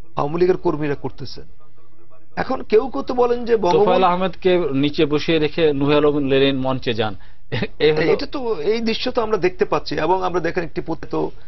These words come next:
Speaker 1: লেলিন সাহেবের যে আপনার মুন্সিগঞ্জে কত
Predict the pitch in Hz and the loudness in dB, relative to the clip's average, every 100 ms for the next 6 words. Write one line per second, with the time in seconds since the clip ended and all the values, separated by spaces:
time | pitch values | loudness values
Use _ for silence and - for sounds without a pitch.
0 | - - 135 147 165 - 156 156 143 151 | -8 -6 0 0 0 -2 0 0 0 0
1 | 147 143 - - - - - 143 139 139 | 0 -2 -6 -8 -8 -4 -4 0 0 0
2 | 139 143 165 156 143 143 143 151 143 | 0 -2 -2 -2 -2 -2 0 0 0